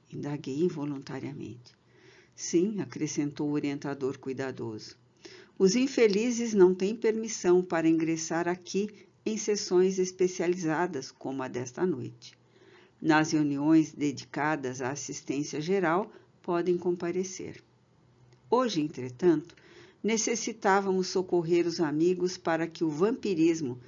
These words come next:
de que são vítimas seja atenuado em suas consequências prejudiciais."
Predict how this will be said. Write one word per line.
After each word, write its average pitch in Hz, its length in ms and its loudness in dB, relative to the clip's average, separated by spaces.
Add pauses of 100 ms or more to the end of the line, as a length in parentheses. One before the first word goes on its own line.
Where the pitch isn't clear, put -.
(200)
de 160 140 -2
que 175 160 0
são 147 260 0
vítimas 196 640 -2 (260)
seja 208 440 4
atenuado 170 920 2
em 160 220 4
suas 220 460 -2
consequências 190 880 -2
prejudiciais." 131 1040 -8